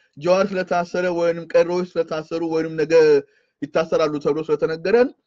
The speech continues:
መፍትሄ ያገኘን እንዳይመስለን፣ ፋክቷን እንዋጥ ነው የመጀመሪያው። ኤትኒክ ፌደራሊዝም እስካለ ድረስ ሞት፣ መ-፣ መሰደድ፣ እ፣ አይ-፣ በሃይማኖትም ታርጌት መደራረጉም ይጨመራል። ምክንያቱም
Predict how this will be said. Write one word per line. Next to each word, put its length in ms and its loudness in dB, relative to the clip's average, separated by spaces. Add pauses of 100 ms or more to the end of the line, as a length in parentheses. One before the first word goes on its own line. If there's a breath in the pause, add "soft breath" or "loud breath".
መፍትሄ 300 -4
ያገኘን 400 0
እንዳይመስለን፣ 640 -6 (300)
ፋክቷን 420 -2
እንዋጥ 420 -2
ነው 100 -8
የመጀመሪያው። 540 -10 (180)
ኤትኒክ 240 0
ፌደራሊዝም 440 0
እስካለ 340 -4
ድረስ 240 2 (280)
ሞት፣ 320 -2 (320)
መ-፣ 240 -2
መሰደድ፣ 580 2 (540)
እ፣ 160 -2 (360)
አይ-፣ 200 -2
በሃይማኖትም 640 0
ታርጌት 320 0
መደራረጉም 540 0
ይጨመራል። 520 0
ምክንያቱም 420 -4